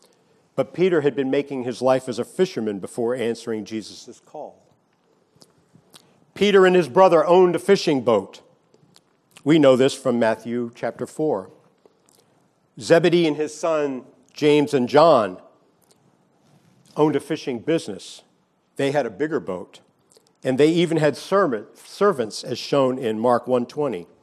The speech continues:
So they had prospered in their lives as fishermen. And evidently, Peter still has his boat. Notice he says, "I am going fishing."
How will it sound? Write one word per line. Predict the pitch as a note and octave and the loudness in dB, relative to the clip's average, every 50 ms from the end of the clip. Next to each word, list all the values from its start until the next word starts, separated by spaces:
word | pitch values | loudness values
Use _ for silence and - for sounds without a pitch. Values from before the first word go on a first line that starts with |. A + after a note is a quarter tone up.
| _ _ _ _ _ _ _ _ _ _ _ _ _ | _ _ _ _ _ _ _ _ _ _ _ _ _
So | - - E3 | -12 -8 -4
they | D#3+ G#3+ | 0 2
had | G#3+ G3 G#3 - | 0 0 0 -2
prospered | - G#3+ G#3+ G#3+ A3 - - F#3+ F3 | 0 2 2 2 0 0 0 2 2
in | F3+ F3 | 4 4
their | F3 F3 F3 | 6 6 6
lives | E3+ E3+ F3 F3 F3 - D3+ | 8 8 8 8 6 2 -2
as | D3+ - | -10 -10
fishermen. | - - F#3 E3+ - C#3 A#2 G#2+ F#2+ F2 F2 _ _ _ _ _ _ _ _ - | -4 -4 -4 -4 -4 -8 -10 -8 -10 -12 -14 _ _ _ _ _ _ _ _ -4
And | D3+ D#3 | -2 2
evidently, | E3+ F#3 F#3 F#3 E3 D#3+ G3 G3+ E3+ D#3 D3 D3 C#3 C3+ - - _ - _ _ - | 2 4 2 2 0 -2 -4 -4 -2 -2 -2 -2 -2 -6 -10 -20 _ -20 _ _ -8
Peter | - A3 A#3+ A3+ G3+ D#3 C#3 C3+ C3 B2 - - _ | -6 -4 -2 -2 0 0 0 -2 -2 -6 -10 -18 _
still | _ - - - D#3+ D#3 D3+ | _ -16 -4 0 0 2 2
has | C3+ D3+ D3+ D3+ C#3+ D3 - | 2 2 0 0 0 -2 -4
his | D3 C3+ G#2+ | -6 -6 -6
boat. | G#2 G#2+ F3 F3 C#3+ G#2 - - - - _ _ _ _ _ _ _ _ _ _ _ _ _ _ _ _ _ _ _ _ _ - | -2 2 2 4 4 2 0 -6 -20 -20 _ _ _ _ _ _ _ _ _ _ _ _ _ _ _ _ _ _ _ _ _ 0
Notice | F3 G3+ G3 F#3+ F#3 - | 4 4 4 4 2 -2
he | F#3+ F3 | -4 -4
says, | - - E3+ D#3+ D3 C#3 - - - - - _ _ _ - | 0 2 4 4 4 2 0 -4 -16 -20 -20 _ _ _ -2
"I | D#3 D#3+ E3+ | 0 2 2
am | D#3+ D3+ | 2 2
going | C#3 D#3 D#3 D3 C#3+ | 2 4 4 4 2
fishing." | C#3+ - F3+ G3 G3 - C3+ G#2 F2+ E2+ | 0 0 -2 -2 -2 -2 -10 -12 -12 -14